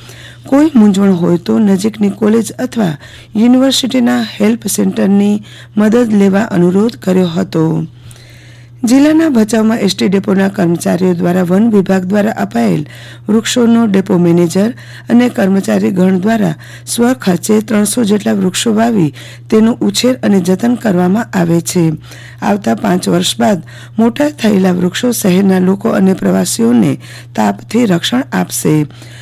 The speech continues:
વૃક્ષો માટે પાંજરા અને અન્ય જરૂરિયાત માટે સ્વૈચ્છિક સંસ્થાઓ સહયોગી બની છે. આઈ પી એલની ગઈકાલે બે મેચ રમાઈ હતી. અમદાવાદના નરેન્દ્ર મોદી સ્ટેડિયમમાં રમાયેલ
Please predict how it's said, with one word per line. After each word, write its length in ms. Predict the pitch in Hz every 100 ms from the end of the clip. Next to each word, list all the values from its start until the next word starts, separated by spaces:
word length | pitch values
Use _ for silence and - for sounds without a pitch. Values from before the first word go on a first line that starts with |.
| - -
વૃક્ષો 340 | 226 240 -
માટે 320 | 285 277 254 262
પાંજરા 460 | - 170 180 226
અને 360 | 240 220 196 214
અન્ય 300 | 202 214 262
જરૂરિયાત 560 | 190 196 180 180 196
માટે 440 | 226 247 - 147 139 - - -
સ્વૈચ્છિક 540 | - 240 240 - 277
સંસ્થાઓ 600 | - 196 180 190 202 214
સહયોગી 680 | 208 - 160 185 180 214 294
બની 320 | 175 156 156 156
છે. 360 | - 165 147 - - - - - - - - - - -
આઈ 180 | 220 240
પી 160 | -
એલની 320 | 302 285 277 277
ગઈકાલે 420 | 214 202 196 190
બે 220 | 175 170
મેચ 320 | 170 220 -
રમાઈ 320 | 185 170 175
હતી. 520 | 170 170 160 160 151 - - -
અમદાવાદના 600 | - 180 185 185 185 185
નરેન્દ્ર 440 | 180 170 175 180 180
મોદી 300 | 175 175 190
સ્ટેડિયમમાં 640 | - 196 170 190 185 185
રમાયેલ 500 | 175 185 233 196 151